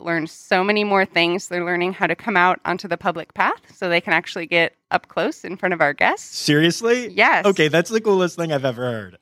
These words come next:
Speaker 1: We're
Speaker 2: That's
Speaker 1: really
Speaker 2: amazing.
Speaker 1: excited about that.
Speaker 2: Yeah, meeting them was, I, I get to meet a lot of animals, uh, doing this podcast, but, but meeting walrus was, was walruses. Walrun, I'm still really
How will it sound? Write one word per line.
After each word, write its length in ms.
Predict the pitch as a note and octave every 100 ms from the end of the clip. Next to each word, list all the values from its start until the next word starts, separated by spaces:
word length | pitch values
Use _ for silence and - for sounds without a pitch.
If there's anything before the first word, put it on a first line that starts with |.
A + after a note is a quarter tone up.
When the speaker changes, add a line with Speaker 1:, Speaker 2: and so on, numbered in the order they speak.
| -
Speaker 1:
We're 140 | G#3
Speaker 2:
That's 100 | F#3
Speaker 1:
really 220 | F3+ E3+
Speaker 2:
amazing. 100 | D#3
Speaker 1:
excited 380 | - C#3+ C#3 B2+
about 240 | - E2+
that. 240 | - - - _ _ _ _ _
Speaker 2:
Yeah, 220 | G#2+ G2
meeting 360 | G2+ B2+ D#3+ D#3
them 240 | D3 C3+
was, 920 | B2 A2+ A2 G#2+ G#2 F#2+ - - - - _
I, 160 | A#2+ A2+
I 40 |
get 140 | C3 B2+
to 60 | C3
meet 100 | A2
a 40 |
lot 180 | G#2 G2
of 80 | F2+
animals, 500 | F2+ F2+ F2 E2 -
uh, 220 | F#2+ E2+
doing 260 | F2 A#2 G2+
this 140 | F#2+
podcast, 420 | - F2 E2+ D#2 -
but, 220 | F#2 E2+
but 120 | G2+
meeting 240 | A2+ G#2 G#2
walrus 400 | F2+ F2 E2 -
was, 240 | E2+ -
was 280 | F#2 F2 -
walruses. 520 | F#2 G2 F2+ D#2+ D#2
Walrun, 360 | D#3 G#3+ F2 D#2
I'm 100 | B2+
still 280 | - A3+ C#4+
really 360 | A2 C3+ B2